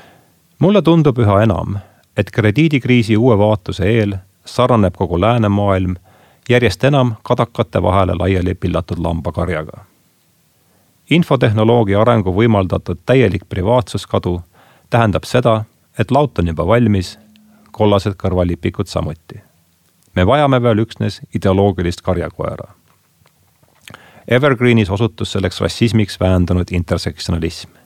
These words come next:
Suuremas mõõtkavas võib selleks olla mõni muu totalitaarne doktriin. Vasakpoolsed on oodanud aastaid kannatamatult fašismi,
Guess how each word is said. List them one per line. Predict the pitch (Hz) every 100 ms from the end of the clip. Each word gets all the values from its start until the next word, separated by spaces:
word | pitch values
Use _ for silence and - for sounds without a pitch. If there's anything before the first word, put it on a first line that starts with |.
| _ _ _ _ _ - _ _ _ _ -
Suuremas | - 180 160 95 87
mõõtkavas | 98 92 - 90 82 -
võib | - 113
selleks | 139 127 123
olla | 123
mõni | 117 123
muu | 120 120 95
totalitaarne | 90 82 80 - 85 80
doktriin. | 78 - 87 85 - _ _ _ _ _ _ _ _ _ _ - _ _ _ _
Vasakpoolsed | 139 156 - 147 143 131
on | 117
oodanud | 120 113 101
aastaid | 120 113 - 90
kannatamatult | 98 92 - 85 85 87
fašismi, | - 92 - 127 - 98